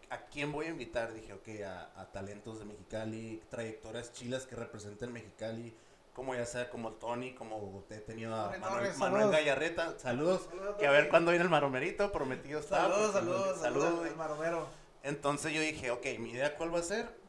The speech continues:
Speaker 1: Pues, eh, invitar a gente que tenga buena, buena trayectoria, que haga algo por Mexicali y, y contar su, sus inicios, su proceso de, desde punto cero hasta, hasta el momento. Que sea algo interesante, o sea, porque me dicen, "Oye, güey, pero invítame a mí", yo, este, yo,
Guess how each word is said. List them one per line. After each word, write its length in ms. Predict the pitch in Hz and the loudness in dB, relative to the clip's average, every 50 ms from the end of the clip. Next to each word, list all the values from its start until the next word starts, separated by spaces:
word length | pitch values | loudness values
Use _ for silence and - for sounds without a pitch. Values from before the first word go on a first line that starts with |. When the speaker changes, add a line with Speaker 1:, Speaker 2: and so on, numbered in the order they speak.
| - - - - - | -20 -20 -20 -20 -12
Speaker 1:
Pues, 280 | - 156 151 143 - - | -10 -8 -8 -6 -6 -6
eh, 240 | 139 127 123 123 120 | -4 -4 -4 -4 -6
invitar 380 | 120 120 120 117 - 127 113 123 | -6 -8 -8 -6 -4 -2 -2 -2
a 40 | 123 | -2
gente 280 | 131 135 127 - 147 - | -4 -6 -6 -8 -8 -8
que 80 | 123 | -8
tenga 220 | - 120 120 123 131 | -8 -6 -2 -2 0
buena, 280 | 131 139 143 147 147 - | 0 0 -2 -4 -6 -6
buena 280 | 147 139 135 131 131 127 | -6 -2 -2 -2 -2 -2
trayectoria, 480 | 139 135 127 - - 160 170 196 185 | -4 -4 -4 -2 0 0 2 2 2
que 60 | - | 2
haga 120 | 139 127 131 | 2 4 4
algo 120 | 139 156 | 4 2
por 140 | 147 143 139 | 2 0 -2
Mexicali 840 | 143 127 - 113 - - 156 175 175 180 190 190 190 190 185 - - - | -4 -6 -10 -10 -2 0 0 2 2 0 -2 -2 -4 -4 -6 -8 -10 -14
y, 400 | 123 120 117 113 110 113 - - | -16 -14 -14 -12 -14 -14 -14 -16
y 220 | 117 113 110 110 | -16 -14 -14 -14
contar 360 | 110 - 120 117 - 110 113 117 | -12 -10 -12 -8 -6 -6 -6 -6
su, 340 | 113 - 147 151 131 123 123 | -4 -2 -2 0 0 0 -2
sus 320 | 123 - - 117 98 98 101 | -4 -6 -8 -10 -10 -10 -10
inicios, 400 | 110 127 156 175 170 185 180 170 | -6 -6 -6 -4 -4 -6 -6 -6
su 160 | - 131 - | -6 -4 -4
proceso 480 | - - 113 - 135 143 139 156 156 | -4 -4 -2 -4 -4 -4 -2 -2 0
de, 160 | 143 131 120 110 | 0 0 -2 -2
desde 320 | 110 110 107 - 110 104 | -4 -6 -6 -6 -8 -8
punto 460 | 104 - - - - 120 123 135 135 | -8 -10 -10 -8 -8 -6 -6 -6 -6
cero 240 | 131 135 131 127 131 | -2 0 0 0 0
hasta, 480 | 131 127 - - 113 107 98 95 98 95 | 0 -2 -4 -6 -6 -6 -6 -8 -10 -12
hasta 240 | - - - 101 | -14 -12 -12 -12
el 40 | 98 98 | -10 -10
momento. 500 | 101 101 120 151 190 208 - 247 240 - - - - - - - - - - - | -8 -6 -6 -4 -4 -6 -8 -10 -14 -14 -18 -20 -20 -16 -16 -16 -18 -18 -16 -8
Que 120 | - 151 | -6 -4
sea 160 | 147 - 151 170 | 2 4 6 6
algo 120 | 180 196 | 6 4
interesante, 680 | 240 233 - 233 214 151 131 - 143 156 170 - 156 151 | 2 0 2 2 2 2 2 2 2 2 2 0 -2 -4
o 60 | 135 | -2
sea, 200 | - 143 139 - | -2 -2 -4 -4
porque 240 | 139 135 135 - 131 | -6 -8 -8 -6 -6
me 80 | 131 127 | -6 -6
dicen, 260 | 131 - 123 127 123 | -6 -6 -6 -4 -4
"Oye, 180 | 127 151 170 190 | -2 -2 -2 -2
güey, 180 | 196 196 190 190 | -2 -4 -4 -4
pero 160 | - 151 143 | -4 -4 -4
invítame 400 | 131 127 139 139 - 170 185 151 | -4 -4 -6 -6 -6 -4 -4 -4
a 20 | 120 | -4
mí", 260 | 123 135 156 170 165 | -4 -4 -6 -6 -6
yo, 120 | 139 151 147 | -6 -8 -8
este, 520 | 135 - - - - 147 135 131 123 117 113 | -8 -10 -12 -16 -14 -12 -10 -10 -10 -8 -6
yo, 160 | 117 117 | -6 -4